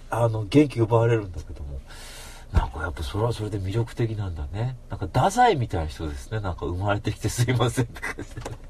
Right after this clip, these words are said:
<laughs> まあそういう人が出てきたというところでね、ちょっとエッサンエピソード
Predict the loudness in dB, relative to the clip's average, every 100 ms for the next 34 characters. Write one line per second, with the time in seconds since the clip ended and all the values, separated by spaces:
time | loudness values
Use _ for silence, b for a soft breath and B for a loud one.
0 | -12 -10 -8 -2 0 2 2 2 2 2
1 | 0 0 -2 -4 -6 -8 -8 B B B
2 | -6 -4 -2 -4 -6 -8 -10 -14 -14 -10
3 | -6 -6 -4 0 0 0 -2 -8 -10